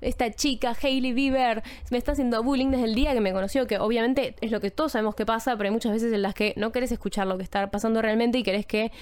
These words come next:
"Ay, pobre Selena, ella se la rebanca porque sí". Y les está rompiendo el orto. <laughs> Going back to the Leo traits para hablar un poco más de Maxine, porque siento que estuve hablando todo el episodio de Pearl.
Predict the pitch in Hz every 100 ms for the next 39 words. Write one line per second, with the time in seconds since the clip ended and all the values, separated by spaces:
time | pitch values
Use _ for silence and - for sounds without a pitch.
0 | - - - 208 196 185 208 208 202 -
1 | 208 202 196 190 185 - 247 - 214 -
2 | 208 202 220 208 214 214 202 185 180 180
3 | 190 - 247 196 - - - - - -
4 | - 233 202 190 180 175 - - - -
5 | - - - 220 190 - 226 254 262 247
6 | 320 381 262 269 277 269 - 427 403 -
7 | 381 392 381 381 - - - - - -
8 | - - - - - - - - - 247
9 | 339 381 254 208 214 285 - - - 220
10 | 190 185 220 240 - 202 196 226 - 190
11 | 185 208 208 220 220 214 220 196 180 -
12 | 226 233 202 226 233 208 214 202 208 208
13 | 220 208 185 196 208 175 175 190 294